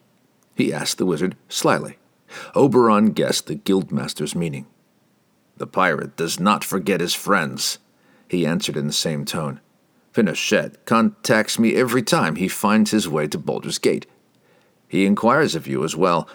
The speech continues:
hoping that all is well with his old friend." "And is he now in the Isles?"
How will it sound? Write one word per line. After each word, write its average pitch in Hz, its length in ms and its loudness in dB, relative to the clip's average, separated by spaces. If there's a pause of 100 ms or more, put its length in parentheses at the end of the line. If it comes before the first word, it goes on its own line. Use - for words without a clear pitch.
(240)
hoping 98 380 2
that 90 100 4
all 160 260 2
is 185 160 0
well 78 260 2
with 95 160 0
his 110 220 2
old 73 220 -2
friend." - 420 -2 (840)
"And 135 460 -6 (160)
is 160 320 -4
he 90 240 -2
now 76 500 -2
in 87 120 2
the 95 160 2
Isles?" 69 640 -2